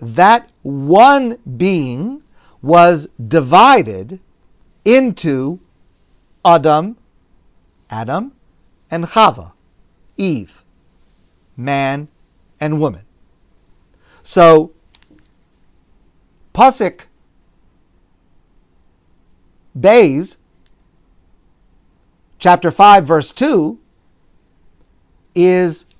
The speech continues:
precise. God initially created Zachar and Nekeva, male and female, though it was not in two separate beings, but it was in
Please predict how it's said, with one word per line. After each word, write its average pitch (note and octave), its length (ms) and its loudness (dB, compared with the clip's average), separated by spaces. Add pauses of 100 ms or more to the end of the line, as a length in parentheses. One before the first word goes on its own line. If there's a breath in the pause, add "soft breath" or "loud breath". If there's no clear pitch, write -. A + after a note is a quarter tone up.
precise. F#3+ 800 -4 (300)
God G#3+ 520 2
initially G3 760 -2
created F3 800 0 (240 soft breath)
Zachar E3+ 880 0 (400)
and F3 400 -4
Nekeva, E3 640 -2 (260)
male F3+ 680 -2 (240)
and E3 240 -4
female, D#3+ 480 -6 (920)
though E3+ 800 2 (600)
it F3+ 160 0
was E3+ 220 -4
not A3 300 0
in F#3 280 -2
two G#3 300 -6
separate E3 800 -4 (560)
beings, F#3 840 -6 (360)
but F3 160 -2
it F3+ 60 -2
was F3 260 -2
in E3 320 -2